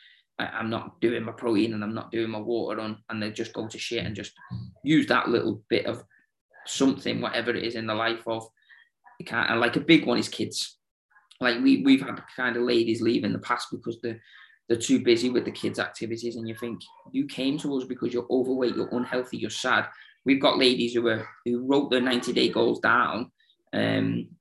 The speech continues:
and the ninety-day goals was just to feel better in my own body, to, to, to feel more confident for myself, for my partner, someone put, um, just to have that better, that if you feel better in your body and you're healthier, it's better for everyone around you. That's just common sense.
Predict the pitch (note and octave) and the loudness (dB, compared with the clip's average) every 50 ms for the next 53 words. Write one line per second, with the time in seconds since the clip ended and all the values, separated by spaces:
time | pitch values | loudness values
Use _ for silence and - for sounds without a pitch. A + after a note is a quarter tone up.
0 | _ _ - - A#2 A#2 A#2 B2+ C3 G2+ A2 A#2+ B2 A#2+ A#2+ B2 A#2+ A#2+ A#2+ A#2 | _ _ -4 -2 0 2 2 2 2 2 4 4 2 2 4 2 2 4 2 2
1 | - A#2+ A2+ A2+ - A#2+ - - - - A#2 A#2 - - B2 - - A#2 B2+ A#2+ | 0 -2 -4 -2 -4 -8 -8 -10 -8 -2 0 0 0 2 0 0 0 0 0 -2
2 | A#2+ A#2+ A#2 A2+ A2 A2+ A#2 - C3 C3+ C3 C3 C3+ B2+ B2 - - _ _ _ | 0 0 -2 -2 -2 -4 -6 -2 0 2 2 4 4 2 2 -2 -6 _ _ _
3 | _ - - G#2+ A2+ - - - - _ _ _ _ _ _ _ _ _ - - | _ -4 -2 0 0 -2 -4 -8 -18 _ _ _ _ _ _ _ _ _ -4 2
4 | B2+ A#2 A2 - - A#2+ A2 A#2+ A#2+ A#2 A2+ A2+ A2 - - D3+ C#3 C3+ - C3 | 2 2 2 2 -2 -2 2 4 4 4 4 0 -2 -2 0 0 0 0 0 0
5 | A#2+ G2+ - - A#2 A#2 A#2 - - C#3 C#3 C3+ C3 B2+ - - - - B2+ A#2+ | 0 0 -2 -4 -6 -6 -4 -4 0 2 2 2 2 0 -4 -12 -8 -6 -4 -4
6 | A2+ A#2 - - - C#3+ D3 D3+ - - - - C#3+ C#3+ C#3+ C#3+ - - - D#3 | -4 -4 -4 0 4 4 4 4 4 0 -4 -4 -4 -4 -4 -4 -4 -2 -2 -2
7 | - - - - A#2 A#2+ A#2+ A#2+ A#2 A#2 A#2 A#2 A#2+ A#2+ _ _ _ _ _ _ | -2 -2 -4 -6 -4 -4 -4 -4 -4 -6 -8 -10 -14 -16 _ _ _ _ _ _
8 | _ _ _ _ _ _ _ _ - - D3+ D3+ - - - C3+ C3 - B2+ A2 | _ _ _ _ _ _ _ _ -4 -2 -2 -2 -2 0 0 2 2 2 2 -2
9 | - - - A#2+ - - A2+ A2 G#2 G#2 - _ _ - - - - - - _ | -2 -2 -2 -2 0 0 0 -2 -2 -6 -12 _ _ -10 -10 -10 -10 -12 -18 _
10 | - - - E3 E3 G#3 A3 - - D#3+ C#3+ - - A#2+ B2 A#2+ A#2+ A#2+ - B2 | -12 -8 -6 -4 0 0 0 0 2 0 0 2 0 -2 0 -2 -2 -2 0 0
11 | A#2+ - - G2+ A2 A2+ A2+ G#2+ - - C3+ C3+ B2+ - - G#2+ - - - - | 0 0 0 -2 -4 -4 -6 -8 -6 -4 -2 -2 -2 -4 -6 -8 -8 -8 -8 -4
12 | - G#2+ - - - A2 G#2 - A2 A2 G#2+ G#2 - D#2+ E2 F#2 C3 C#3+ - - | -4 -4 -4 -4 -6 -6 -6 -6 -8 -8 -8 -8 -8 -8 -8 -4 -2 -2 -2 -2
13 | - - - C3 A#2+ - - - A2+ G#2+ G2+ G#2 G2 G2 F2+ F2 - - - - | -6 -8 -8 -8 -6 -6 -8 -8 -8 -6 -6 -6 -6 -8 -8 -10 -12 -16 -18 -18